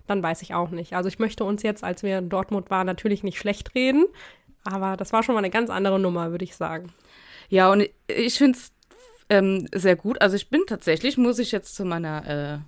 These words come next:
Speaker 2: Schande gestehen, also auch, obwohl ich immer sehr starke Meinungen habe, ähm, und eigentlich mal zu mehr Protesten vielleicht gehen sollte.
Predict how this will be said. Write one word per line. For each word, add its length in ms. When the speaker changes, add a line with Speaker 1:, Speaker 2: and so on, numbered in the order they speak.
Speaker 2:
Schande 280
gestehen, 380
also 200
auch, 180
obwohl 200
ich 180
immer 240
sehr 160
starke 320
Meinungen 540
habe, 600
ähm, 320
und 200
eigentlich 400
mal 200
zu 120
mehr 160
Protesten 760
vielleicht 260
gehen 220
sollte. 680